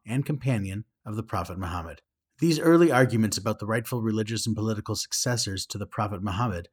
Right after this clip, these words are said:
are the origins of Islam's Sunni Shia schism, a schism that reverberates down to our own day.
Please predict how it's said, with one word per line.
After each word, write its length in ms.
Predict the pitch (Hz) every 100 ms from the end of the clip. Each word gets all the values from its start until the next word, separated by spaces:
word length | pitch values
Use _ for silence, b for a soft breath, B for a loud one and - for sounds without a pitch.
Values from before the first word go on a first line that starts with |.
| _ _ _
are 120 | 113 110
the 120 | 107
origins 520 | 127 156 - 101 98
of 140 | 95
Islam's 600 | 98 117 101 98 98 101 - _ _
Sunni 440 | - - 127 120 120
Shia 440 | - - 107 95
schism, 500 | - - 95 85 76 _ _ _ _ -
a 80 | 98
schism 540 | - 160 139 127 123
that 100 | 110
reverberates 600 | 110 101 131 117 104 -
down 320 | 117 104 135
to 120 | 123 120
our 160 | 107
own 140 | 101 95
day. 300 | 92 82